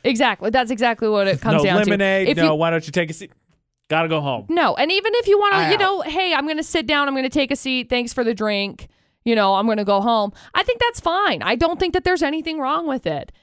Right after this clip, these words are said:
Speaker 1: I really don't. Now, if they start taking advantage of you, you have to say no. You know, he, I think that's one thing that Dustin does really well is that he knows people he can help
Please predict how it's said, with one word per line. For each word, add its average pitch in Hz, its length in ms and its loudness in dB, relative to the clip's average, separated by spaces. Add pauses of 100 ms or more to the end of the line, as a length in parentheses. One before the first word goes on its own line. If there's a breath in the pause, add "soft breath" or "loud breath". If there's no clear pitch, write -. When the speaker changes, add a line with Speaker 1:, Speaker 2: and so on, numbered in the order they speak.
(100)
Speaker 1:
I - 100 0
really 294 300 -2
don't. 277 300 2 (180 loud breath)
Now, 294 200 4
if 277 100 -4
they 285 100 -2
start 269 220 -2
taking 262 300 -6
advantage 285 480 -2
of 220 160 0
you, 202 160 -2
you 233 220 -4
have 202 220 -2
to 220 60 -8
say 214 180 -6
no. 226 480 -2 (580)
You 240 140 0
know, 226 220 4
he, 247 240 -4
I 294 100 2
think 370 220 -2
that's 349 180 0
one 311 140 0
thing 277 320 -2
that 233 240 0 (260)
Dustin 240 380 2
does 190 200 2
really 185 220 -4
well 165 320 0
is 185 140 -2
that 175 160 0
he 269 200 0
knows 226 760 2 (1300)
people 262 240 -4
he 214 140 -6
can 269 300 0
help 240 380 0